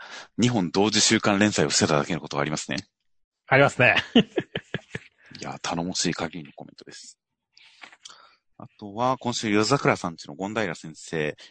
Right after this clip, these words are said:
Speaker 1: 「ピーシー七色に光るのを思い出して、つけたけど、すぐ飽きた。買うときワクワクしたのに。」<laughs> これは、まあ、ゲーミングピーシーとか光ったりしますが、これはまだ一周目ですね、
Speaker 2: うん。
Speaker 1: 権平先生。
Speaker 2: ほう。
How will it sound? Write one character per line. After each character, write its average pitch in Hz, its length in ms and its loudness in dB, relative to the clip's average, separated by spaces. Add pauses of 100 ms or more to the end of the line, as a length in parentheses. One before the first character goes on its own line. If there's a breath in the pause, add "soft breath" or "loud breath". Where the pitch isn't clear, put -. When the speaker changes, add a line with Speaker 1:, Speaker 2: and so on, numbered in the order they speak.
(100)
Speaker 1:
「ピ - 140 -4
ー 143 40 -4
シ - 160 -2
ー 107 60 0
七 98 160 0
色 117 220 -6
に 80 80 -6
光 98 200 -2
る 87 60 -4
の 78 80 -6
を 71 40 -6
思 101 100 -4
い - 40 0
出 85 100 0
し - 100 -10
て、 78 160 -8
つ - 120 -10
け 131 80 -2
た 85 100 -4
け 76 100 -12
ど、 71 120 -10
す - 160 -8
ぐ 110 80 -4
飽 71 80 -2
き - 80 -18
た。 - 140 -14 (320)
買 113 160 0
う - 20 -4
と 117 100 -12
き - 120 -20
ワ 101 100 -4
ク - 80 -10
ワ 117 60 -8
ク - 80 -14
し - 40 -8
た 73 100 -12
の 67 80 -20
に。」 - 140 -20 (1120)
<laughs> - 500 2 (720)
こ - 60 -6
れ 131 80 2
は、 123 540 6
ま 107 80 2
あ、 - 20 0
ゲ 110 140 4
ー 123 40 2
ミ 127 140 2
ン 120 60 0
グ 117 100 -2
ピ 113 140 0
ー - 20 2
シ - 140 0
ー - 20 0
と 78 80 -4
か 78 100 -2 (200)
光 - 240 0
っ - 20 -20
た - 80 -4
り 65 80 -2
し - 80 -4
ま 73 60 -12
す - 100 -14
が、 - 180 -6 (640 loud breath)
こ - 140 -2
れ 135 60 6
は 127 80 4
ま 123 80 4
だ 69 400 2 (300)
一 104 140 2
周 - 220 6
目 117 80 4
で 82 60 0
す - 140 -4
ね、 73 100 -6
Speaker 2:
う 76 80 -2
ん。 73 40 -6
Speaker 1:
権 73 100 0
平 69 60 -6
先 - 160 -10
生。 - 200 -8 (720)
Speaker 2:
ほ 143 340 4
う。 - 40 -20